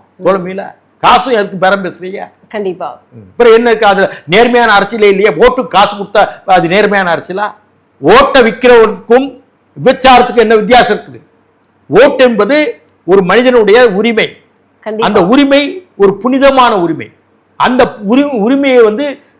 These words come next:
Speaker 2: நீங்க மக்களை வந்து திசை மாற்றி வி-, விலைக்கு வாங்குறீங்க. அது நேர்மையான அரசியலே கிடையாது. தேர்தல்ல நல்லா கொள்ளையடி சம்பாதிச்சு வச்சிருக்கீங்க,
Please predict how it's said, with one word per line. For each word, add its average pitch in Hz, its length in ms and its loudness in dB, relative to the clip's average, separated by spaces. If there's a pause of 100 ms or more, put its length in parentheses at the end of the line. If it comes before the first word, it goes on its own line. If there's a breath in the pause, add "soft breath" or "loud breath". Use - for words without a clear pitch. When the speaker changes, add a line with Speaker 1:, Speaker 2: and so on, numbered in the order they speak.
(140)
Speaker 2:
நீங்க 240 300 2
மக்களை 233 460 2
வந்து 214 500 -2
திசை 196 320 0
மாற்றி 247 640 -2 (260)
வி-, 208 280 0
விலைக்கு 240 320 0
வாங்குறீங்க. 180 500 -2 (560)
அது 226 320 2
நேர்மையான 277 540 2
அரசியலே 233 380 -4
கிடையாது. 226 500 -6 (840)
தேர்தல்ல 269 440 2 (440)
நல்லா 262 360 0
கொள்ளையடி 254 500 2
சம்பாதிச்சு 233 420 0
வச்சிருக்கீங்க, 208 420 -6